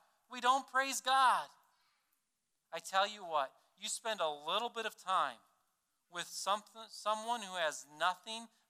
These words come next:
but gives, you find out really quickly that what? First fruits giving results in the glory of God. Because every time they receive something, what do they do? They thank God. God provided.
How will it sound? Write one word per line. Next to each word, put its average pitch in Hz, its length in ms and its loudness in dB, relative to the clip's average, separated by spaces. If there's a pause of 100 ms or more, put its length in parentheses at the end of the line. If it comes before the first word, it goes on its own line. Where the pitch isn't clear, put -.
but 170 260 -4
gives, 202 640 -8 (540)
you 170 80 -20
find 202 400 0
out 175 340 2
really 220 280 -6
quickly 202 460 -10
that 151 240 -4
what? 170 300 2 (380)
First 226 360 -2
fruits 226 380 -12
giving 156 440 -8 (160)
results 180 480 -2
in 180 80 -14
the 165 80 -8
glory 160 420 -4
of 143 160 -10
God. 131 340 0 (180)
Because 170 340 -8
every 202 220 -2
time 220 320 0
they 202 100 -4
receive 208 420 -8
something, 220 460 -6
what 196 160 -2
do 190 80 -4
they 185 60 -2
do? 160 260 -12 (380)
They 185 120 -4
thank 165 300 -8 (100)
God. 135 300 2 (500)
God 170 280 0
provided. 135 500 -4